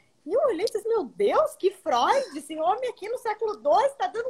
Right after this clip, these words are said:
todo o caminho, o que, que é uma vida significativa." E aí foi curioso que o ano passado, em janeiro,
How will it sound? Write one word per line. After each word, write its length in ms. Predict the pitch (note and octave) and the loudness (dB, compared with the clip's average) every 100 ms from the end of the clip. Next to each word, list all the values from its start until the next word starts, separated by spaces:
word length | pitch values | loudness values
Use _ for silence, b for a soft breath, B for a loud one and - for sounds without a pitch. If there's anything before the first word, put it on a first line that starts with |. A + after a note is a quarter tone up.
| - | -6
todo 260 | G#4+ A#4 B4+ | -6 -4 -6
o 60 | |
caminho, 640 | - A4+ F#4 F#4 G4 A4 A4+ | -6 -6 -4 -8 -10 -6 -8
o 40 | |
que, 140 | A4 F4 | -8 -8
que 100 | G4 | -6
é 60 | |
uma 160 | F#4 F4 | -4 -6
vida 240 | D4 E4+ | -6 -12
significativa." 960 | F4+ E4+ F4 - F#4 F#4 - D#4+ C#4 - b b b b | -12 -16 -18 0 0 2 -4 -4 -4 -8 b b b b
E 80 | D4 | 2
aí 100 | F4+ | 2
foi 180 | G#4+ A4+ | 4 2
curioso 800 | - F#4 C#4 D4 G4 F#4 C4 F#3+ _ _ _ _ _ | 2 0 4 4 4 0 -6 -20 _ _ _ _ _
que 340 | - D4 D4+ D4+ | -12 -10 -8 -4
o 140 | C4+ | -2
ano 160 | D#4+ - | -2 -2
passado, 560 | F4+ - C#4 C#4 C#4+ | -6 -4 -2 -2 -4
em 80 | C#4 | -6
janeiro, 640 | C#4+ C#4 B3 B3+ D#4+ C4 | -6 -6 -2 -2 -2 -6